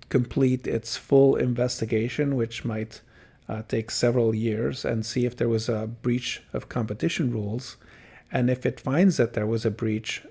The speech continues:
uh, they could impose remedies. And those remedies, you know, could be very serious and have a, a huge impact on the App Store.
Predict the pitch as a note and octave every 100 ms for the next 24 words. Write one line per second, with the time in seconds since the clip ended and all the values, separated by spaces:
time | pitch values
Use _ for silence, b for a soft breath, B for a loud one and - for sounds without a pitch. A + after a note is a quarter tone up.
0 | - B2 A2+ A#2 B2+ _ E3 B2 B2+ B2
1 | - B2 A#2+ - A#2 A2+ A#2 A#2+ C3+ C#3+
2 | A2+ G#2 F#2+ - - B B B B A#2
3 | A#2+ D#3 F3 E3 C#3 B2+ A#2+ - - -
4 | _ C#3 A#2 A2 - B2+ B2 A#2+ B2 C3
5 | C3 B2 B2 - B B - - F#3+ C3+
6 | A#2+ B2 B2+ A#2+ A#2+ A#2+ A#2 - A#2 -
7 | E3 C3+ C3+ B2+ A#2+ G#2+ - - - -
8 | B2 A#2 A#2+ A#2+ - - G2+ G#2+